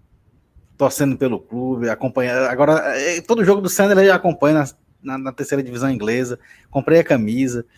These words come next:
Aí depois o P H, que não sei se o P H ainda tá aqui, inventou aquela história de, de Ted Lasso. Mas aí lá vai eu assistir o Ted Lasso. Aí pronto, mas já assisti um, dois episódios. Cadê que eu quis parar? Maratonei a porra da série.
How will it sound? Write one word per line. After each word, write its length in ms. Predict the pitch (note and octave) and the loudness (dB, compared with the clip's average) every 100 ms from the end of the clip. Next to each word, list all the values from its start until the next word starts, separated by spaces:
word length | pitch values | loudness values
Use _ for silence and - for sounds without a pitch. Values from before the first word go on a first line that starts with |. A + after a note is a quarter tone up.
| _ _ - | _ _ -4
Aí 80 | |
depois 320 | D#3+ F3 F#3+ F#3 | -2 4 4 4
o 60 | |
P 160 | F#3+ F#3+ | 4 4
H, 440 | D#3 D3 D#3+ D#3+ | 6 4 4 2
que 40 | E3 | -2
não 80 | |
sei 140 | D3+ E3 | -4 -6
se 80 | - | -4
o 40 | |
P 120 | D3+ | 0
H 140 | C3+ C3+ | 2 2
ainda 160 | C3 | -2
tá 100 | - | -4
aqui, 160 | A#2+ D#3+ | -6 -4
inventou 340 | D3 D3+ - | -4 -4 -2
aquela 320 | C#3 D3+ C#3 A#2+ | -4 -2 -2 -4
história 360 | - C3+ C3+ | -6 -2 -2
de, 260 | B2+ A#2+ G2 _ - - _ _ _ _ _ | -4 -12 -14 _ -20 -20 _ _ _ _ _
de 180 | - A#2+ | -12 -10
Ted 320 | - C#3 A#2+ | 0 0 2
Lasso. 500 | G2 G2+ B2+ B2 - G#2+ | 0 2 0 -2 -10 -12
Mas 200 | G#2 - | -12 -8
aí 40 | C#3 | -2
lá 200 | F3+ E3+ | 0 2
vai 180 | D#3+ | 2
eu 140 | C#3 C#3+ | 2 0
assistir 260 | D3 - | -4 -8
o 40 | C#3+ | -4
Ted 240 | D3 C#3 | -2 -2
Lasso. 260 | A2+ A#2+ F3+ | -2 -2 -4
Aí 60 | F3 | -4
pronto, 240 | B2+ A#2 | -4 -4
mas 100 | A#2+ | -2
já 60 | D3 | -2
assisti 340 | E3+ - E3+ | -2 -2 -2
um, 240 | D#3+ F3 | 0 0
dois 240 | D3+ E3 D#3+ | 2 2 2
episódios. 480 | - D#3 D#3+ D#3+ D#3 | 0 0 2 0 -2
Cadê 400 | G3+ G3+ G3 C#3 | 0 2 0 0
que 140 | D3 | -4
eu 120 | - _ _ | -4 _ _
quis 160 | D3 - | -12 -2
parar? 420 | C#3+ C#3 C3 - _ - _ | 2 4 2 -2 _ -20 _
Maratonei 600 | C#3+ D3+ D#3+ D#3+ C3 C#3+ | 0 2 2 2 2 2
a 60 | C#3 | 0
porra 240 | D3+ C#3 C3+ | 0 -2 0
da 160 | A#2+ | -2
série. 520 | - A#2+ A#2 C3+ C3+ | -4 -4 0 0 -2